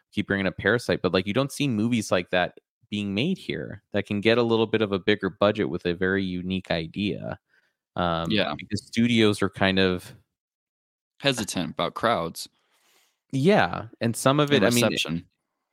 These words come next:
Speaker 1: it, some of it is kinda like what you brought up, people are not going out, which is another th-,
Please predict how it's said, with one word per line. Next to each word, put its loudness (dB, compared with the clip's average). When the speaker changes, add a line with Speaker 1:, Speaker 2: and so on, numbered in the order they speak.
Speaker 1:
it, -2
some 0
of 2
it 0
is 0
kinda 0
like 0
what 0
you 0
brought 6
up, -2
people -2
are 4
not -2
going 2
out, 0
which 0
is 2
another 2
th-, -10